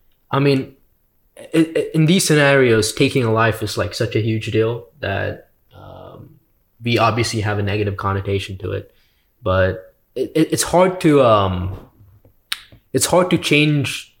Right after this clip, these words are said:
the mindset from that because the act of doing that itself just is viewed evil. So if,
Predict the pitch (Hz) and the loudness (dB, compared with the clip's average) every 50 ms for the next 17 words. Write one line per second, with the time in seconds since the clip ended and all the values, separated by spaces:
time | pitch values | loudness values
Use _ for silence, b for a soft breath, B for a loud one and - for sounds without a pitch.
0 | _ - 110 101 107 110 120 123 120 - 147 147 - 165 156 151 156 151 147 120 | _ -4 -2 0 0 0 0 0 0 -2 -2 -2 0 0 0 2 2 2 2 0
1 | 104 110 - - 113 107 107 104 101 101 - - - _ _ _ _ _ _ _ | -2 -4 -2 0 2 2 2 2 0 -4 -6 -10 -14 _ _ _ _ _ _ _
2 | _ _ _ _ _ _ _ _ _ _ _ _ _ _ _ _ _ _ _ _ | _ _ _ _ _ _ _ _ _ _ _ _ _ _ _ _ _ _ _ _
3 | B B B B B B B B 120 113 - _ _ 151 - - - 147 170 180 | B B B B B B B B -20 -20 -20 _ _ -4 -2 0 2 2 2 2
4 | 180 - - 147 120 113 113 135 139 147 143 131 120 117 110 110 104 - - 123 | 2 0 -2 -2 -2 0 2 2 2 2 2 0 0 0 0 -2 -2 -2 -2 -2
5 | 110 104 98 - 113 104 - - 101 98 101 98 104 107 110 101 76 90 110 110 | -2 -2 0 -2 -2 -2 -2 -4 -6 -6 -8 -6 -4 -4 -4 -4 -4 -4 -6 -4
6 | 104 104 98 104 104 - _ _ _ _ _ _ - - 120 113 107 107 - - | -4 -6 -6 -8 -10 -14 _ _ _ _ _ _ -6 -2 -2 -2 -2 -2 -6 -12
7 | - | -18